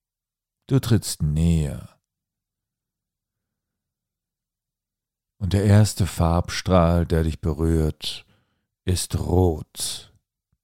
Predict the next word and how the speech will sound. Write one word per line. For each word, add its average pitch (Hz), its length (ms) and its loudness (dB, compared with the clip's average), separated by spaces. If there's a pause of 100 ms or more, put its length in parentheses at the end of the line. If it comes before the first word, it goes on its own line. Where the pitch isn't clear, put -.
(1500)
Warmes, 80 1400 -2